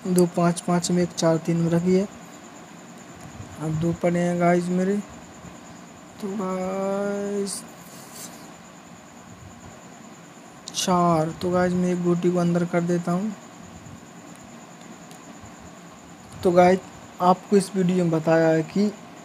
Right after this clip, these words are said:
मैं आपको Ludo game खेलना सिखाया है।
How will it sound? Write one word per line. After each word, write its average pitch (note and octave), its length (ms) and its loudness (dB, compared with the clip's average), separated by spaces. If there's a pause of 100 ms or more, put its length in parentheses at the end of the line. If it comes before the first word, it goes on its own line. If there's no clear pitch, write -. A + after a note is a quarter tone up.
मैं F3 240 4
आपको E3+ 500 4 (1160)
Ludo G3 380 8
game F3+ 300 6 (600)
खेलना E3 300 4
सिखाया E3 460 2
है। F3+ 200 2